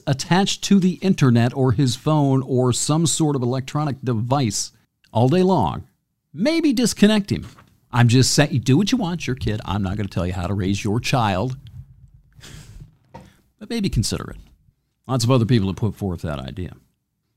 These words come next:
And Neil Postman, he didn't care one way or another. He did not care if T V and the rest of the technology moving forward made people stupider. Wasn't really his thing. He was inclined, his word,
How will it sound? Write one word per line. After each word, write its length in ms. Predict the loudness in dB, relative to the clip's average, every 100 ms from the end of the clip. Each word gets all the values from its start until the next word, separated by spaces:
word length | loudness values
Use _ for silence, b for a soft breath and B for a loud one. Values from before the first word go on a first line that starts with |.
| 0
And 120 | 4
Neil 180 | 4 4
Postman, 540 | 2 2 0 -2 -2
he 180 | -2 2
didn't 260 | 2 0
care 320 | -4 -4 -4 -6
one 380 | -6 0 2 4
way 160 | 4 4
or 100 | 4
another. 320 | 2 -2 -10 _ _ _ _ -2
He 160 | 0
did 140 | 2 2
not 220 | 0 2
care 260 | 4 4 2
if 100 | 0
T 200 | 2 4
V 240 | 4 4
and 380 | 2 0 0 0
the 100 | -2
rest 240 | -2 -2
of 60 | -2
the 60 | 0
technology 640 | 0 0 0 0 0 -2 -4 0
moving 200 | 2 4
forward 300 | 2 2 2
made 200 | 2 2
people 200 | 2 0
stupider. 420 | 0 -2 -2 -10 -10
Wasn't 360 | -2 0 2 2
really 260 | 2 2 2
his 300 | 2 2 -2
thing. 320 | -6 -8 -10 _ _ _ _ _
He 140 | 0 4
was 160 | 6
inclined, 800 | 6 4 2 0 0 -2 -4 -6 -8 _ _ _ _
his 240 | 0 0
word, 360 | 0 -4 -6 -8